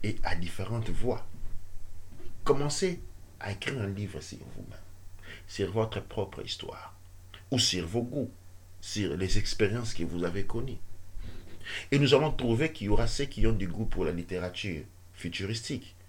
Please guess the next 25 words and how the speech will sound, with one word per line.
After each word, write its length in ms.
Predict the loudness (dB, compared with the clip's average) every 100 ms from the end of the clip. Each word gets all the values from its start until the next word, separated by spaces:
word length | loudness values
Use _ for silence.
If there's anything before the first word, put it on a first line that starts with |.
| -16 -8
la 80 | -6
littérature 800 | -4 -4 -2 -4 -4 -4 -4 -8 -16 -20 -20 -20 -14 0
romantique, 760 | 4 6 4 0 -4 -4 -10 -18 -16 -4
la 80 | -2
littérature 680 | -2 2 2 2 -2 -2 -4 -8 -4
passionnelle, 500 | 0 2 2 0 -2
la 100 | -4
littérature 680 | -4 -2 0 0 -2 -2 0
scientifique, 680 | 0 0 0 -2 -4 -4 -18 -20 -20 -20 -20 -20 -20 -18 -20 -20 -18 -18 -14 2
les 180 | 8 10
romans, 320 | 10 6 4
ainsi 280 | 4 2 2
de 60 | 0
suite. 400 | 0 -2 0 0 0 -4 -8 -8 -2 -2 0 -4 -6 -8 -8 0 2 2 -2
À 100 | 0
ceux 140 | 2 4
qui 140 | 2
font 240 | 2 2
les 200 | 4 6
œuvres 240 | 4 4 2
d'art, 400 | 2 -2 -6 -16 -20 -20 -20 -20 -20 -8
aux 60 | -4
fabricants 520 | 4 6 6 2 4
des 140 | 6 4
masques, 460 | 4 0 -6 -10